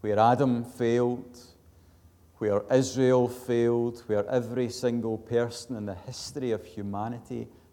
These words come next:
has failed, Jesus succeeded. Where we were defeated, Jesus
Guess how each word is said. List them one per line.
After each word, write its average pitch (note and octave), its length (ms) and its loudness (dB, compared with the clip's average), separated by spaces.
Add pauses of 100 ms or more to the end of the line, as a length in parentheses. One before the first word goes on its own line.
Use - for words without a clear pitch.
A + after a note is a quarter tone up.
has F#2+ 200 -10
failed, A#2 760 -2 (600)
Jesus A2 600 -4
succeeded. - 640 -12 (1800)
Where A#2 180 6
we B2 220 4
were C3 120 4
defeated, C3 720 -4
Jesus A#2 680 -4